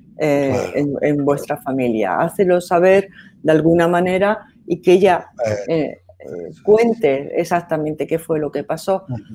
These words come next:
Speaker 1: Y a ver si hay suerte, es así y las cosas salen a la luz.
Speaker 2: Eso es. Lola, yo he ido, mientras hablabas tú, a buscar a la Real Academia de la Lengua Española, al diccionario de la rae,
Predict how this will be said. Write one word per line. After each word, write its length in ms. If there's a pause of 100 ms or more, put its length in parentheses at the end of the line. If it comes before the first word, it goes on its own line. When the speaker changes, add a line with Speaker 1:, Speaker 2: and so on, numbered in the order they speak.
(400)
Speaker 1:
Y 140
a 40
ver 140
si 160
hay 100
suerte, 800 (140)
es 220
así 520
y 100
las 160
cosas 360
salen 300
a 80
la 100
luz. 360 (560)
Speaker 2:
Eso 300
es. 240 (360)
Lola, 500
yo 460
he 200
ido, 300
mientras 380
hablabas 440
tú, 300
a 60
buscar 720
a 80
la 140
Real 320
Academia 500
de 120
la 120
Lengua 280
Española, 540
al 100
diccionario 600
de 120
la 220
rae, 420